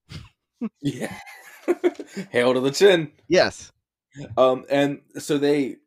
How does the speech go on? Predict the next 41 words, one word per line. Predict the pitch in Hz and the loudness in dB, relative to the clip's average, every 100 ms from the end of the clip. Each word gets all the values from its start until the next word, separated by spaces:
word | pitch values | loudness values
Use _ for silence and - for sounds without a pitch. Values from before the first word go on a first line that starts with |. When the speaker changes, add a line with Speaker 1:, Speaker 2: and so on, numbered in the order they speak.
| _ | _
Speaker 2:
of | 127 120 | -6 -6
course, | - 113 - | -4 -4 -4
are | 110 | -12
distraught, | 110 - 101 98 - 95 | -12 -8 -2 -2 -2 -8
but | 104 | -8
they | 110 107 | -8 -8
play | - 123 | -2 0
the | 113 | 0
tape, | 107 110 104 98 - | -4 -8 -8 -12 -14
and | 101 98 | -12 -8
they | 98 | -6
hear | 120 117 104 | -2 -2 -2
her, | 104 104 101 _ 117 | -6 -8 -10 _ -6
Annie's | 117 107 - | -4 -4 -6
father | 113 110 104 | -4 -4 -6
say, | - 101 107 | -6 -6 -4
"I | 104 | -6
buried | 104 113 120 117 | -2 2 2 2
her | 120 113 | 0 -2
in | 107 | -2
the | 104 | -10
cellar | - 117 104 98 92 | -6 -4 -2 -4 -6
'cause | - 98 | -12 -14
she | 107 | -14
came | - 107 104 | -14 -14 -6
back | 104 101 | -4 -4
as | 101 - | -8 -12
something | 104 101 101 | -14 -14 -14
evil." | 110 101 92 90 - _ _ _ _ - | -12 -12 -10 -12 -14 _ _ _ _ -2
Speaker 1:
And | 135 127 | 0 2
this | 156 175 | 0 0
is, | 196 180 156 - | 2 2 0 -4
uh, | 123 117 110 104 98 | 2 4 4 2 -2
the | 120 123 113 107 104 98 - _ _ _ _ - | -8 -2 0 0 -2 -4 -10 _ _ _ _ -6
appearance | 110 - 156 139 131 - | -4 -2 0 2 0 -2
of | 117 98 - | -4 -4 -6
Ted | - 170 135 | 0 2 2
Raimi | 127 143 135 110 107 107 - | 2 2 2 2 0 -4 -4
as | 110 107 104 104 101 - _ _ _ | -2 -2 -2 -4 -6 -18 _ _ _
fake | - 143 147 | -2 0 0
Henrietta. | - 151 127 120 113 92 92 | 0 2 4 4 2 0 -2